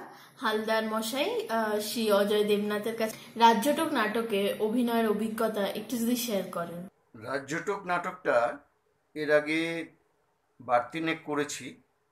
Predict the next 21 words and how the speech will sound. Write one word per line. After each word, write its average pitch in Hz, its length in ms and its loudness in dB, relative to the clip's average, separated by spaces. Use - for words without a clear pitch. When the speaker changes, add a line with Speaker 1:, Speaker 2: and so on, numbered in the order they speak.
Speaker 2:
বিভিন্ন 143 360 -2
সাহিত্য 151 480 -8
সভায়, 92 500 -10
এবং 180 460 2
সেখানে, 156 760 -4
আহ, 131 640 0
অনুষ্ঠান 180 600 0
শুরুর 170 460 -4
হয়তো 165 240 0
পাঁচ 151 240 2
সাত 156 260 -4
মিনিট 147 300 -2
আগে 139 280 2
বলা 131 260 -4
হলো 131 300 -8
যে, 127 160 -8
"অজয়, 123 300 -6
তুমি 117 240 -14
এই 107 80 -10
কাজটা 107 340 -6
করো।" 139 380 -4